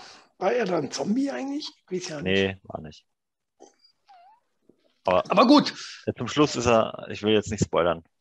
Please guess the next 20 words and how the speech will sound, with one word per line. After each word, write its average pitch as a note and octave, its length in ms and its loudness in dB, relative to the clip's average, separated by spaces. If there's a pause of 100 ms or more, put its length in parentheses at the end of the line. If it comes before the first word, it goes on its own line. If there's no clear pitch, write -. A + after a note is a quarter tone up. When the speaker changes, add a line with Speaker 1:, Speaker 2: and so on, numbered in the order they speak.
(2000)
Speaker 1:
Zum, G#3 260 2 (100)
na, G#3 480 0 (120)
sag - 260 4
ich B3+ 60 -6
doch, - 120 4
der - 160 2
ist - 80 -4
zum E3+ 140 0
Schluss G3 300 2
ist - 120 -6
er G3 180 2
gestorben, F#3 380 2
oder? G3 220 2
Ist D#3 80 -4
er E3 180 -2
zum E3+ 180 -8
Zombie F3+ 280 -4
geworden? C#3+ 360 -4 (240)
Speaker 2:
Na G#2+ 220 4
toll. D#2+ 460 0